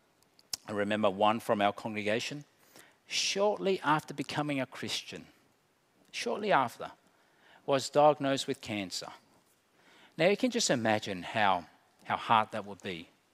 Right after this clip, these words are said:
You can imagine even non-Christian friends, I mean, you just became a Christian, look what happened to you. I mean, where is your God in all of this? Don't you blame your God?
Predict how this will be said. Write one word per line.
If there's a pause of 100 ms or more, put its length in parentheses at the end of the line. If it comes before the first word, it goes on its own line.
(380)
You
can
imagine (300)
even
non-Christian
friends,
I
mean, (380)
you
just
became
a
Christian,
look
what
happened
to
you. (800)
I
mean,
where
is
your
God
in
all
of
this? (680)
Don't
you (100)
blame
your
God?